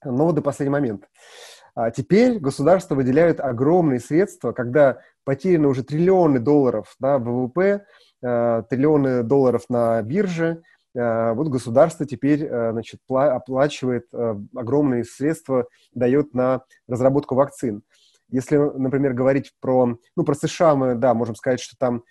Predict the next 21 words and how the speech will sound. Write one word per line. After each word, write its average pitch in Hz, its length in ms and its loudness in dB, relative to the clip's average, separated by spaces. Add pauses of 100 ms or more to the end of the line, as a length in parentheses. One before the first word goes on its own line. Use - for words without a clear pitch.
(260)
э, 120 240 0
в - 140 -12
первом 180 260 4
же 135 100 -2
пакете, 160 380 -2
когда 135 220 0
выделили 135 240 2
первые 151 280 4
восемь 147 260 -2
миллиардов, 131 440 2 (140)
а, 120 120 -10
и 131 100 -2
это 139 120 -6
ещё 156 160 -2
до 170 80 4
того, 170 160 0
как 139 180 -4
выделили 139 280 2
потом 131 260 0
ещё, 135 300 -2 (340)
там, 117 220 -6